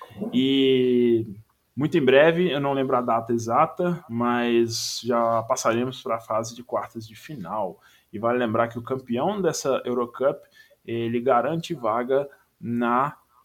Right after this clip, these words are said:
é, Euroliga do ano que vem. Então, muita coisa legal, muito time, muito time bom, muito jogador talentoso pra gente ficar de olho. É, o nosso especialista do blog,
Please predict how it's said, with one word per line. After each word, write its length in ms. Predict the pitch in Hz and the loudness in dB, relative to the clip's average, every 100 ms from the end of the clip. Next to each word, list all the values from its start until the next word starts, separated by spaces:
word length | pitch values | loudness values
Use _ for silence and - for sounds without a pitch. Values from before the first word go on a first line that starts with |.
| _ 123 | _ -10
é, 340 | 127 127 - | -2 -2 0
Euroliga 440 | 143 139 127 131 139 | 2 4 4 4 2
do 100 | 139 | 0
ano 140 | 143 | -4
que 100 | - | -8
vem. 400 | 95 123 143 113 - _ _ _ - | -4 -4 -4 -8 -12 _ _ _ -18
Então, 840 | 104 98 - - 107 127 123 107 101 - | -14 -14 -12 -10 -10 -6 -6 -8 -10 -14
muita 240 | 113 117 | -14 -12
coisa 260 | 113 113 120 | -12 -8 -6
legal, 460 | 110 107 113 117 - | -2 2 2 0 -10
muito 280 | 101 123 123 | -10 -10 -10
time, 360 | - 131 127 120 95 | -10 -4 -2 -2 -4
muito 260 | 127 131 | -8 -10
time 260 | - 131 117 | -12 -6 -6
bom, 440 | 101 117 139 143 | -4 -4 -4 -6
muito 160 | 117 120 | -8 -8
jogador 400 | 117 113 113 117 | -4 0 0 -2
talentoso 580 | 117 110 107 104 113 113 | -4 -4 -6 -8 -10 -10
pra 120 | 107 | -20
gente 140 | 107 | -20
ficar 200 | - 107 | -14 -12
de 100 | 104 | -8
olho. 180 | 107 85 _ _ _ _ _ _ - | -10 -10 _ _ _ _ _ _ -4
É, 520 | 113 120 113 110 107 | -2 0 2 0 0
o 260 | 107 95 - _ - | -2 -4 -6 _ -6
nosso 240 | 151 165 - | -2 -2 -2
especialista 640 | - 165 139 139 147 139 | -4 -2 0 0 0 -2
do 100 | 131 | -2
blog, 640 | 120 120 117 110 104 101 | 0 2 2 0 -6 -12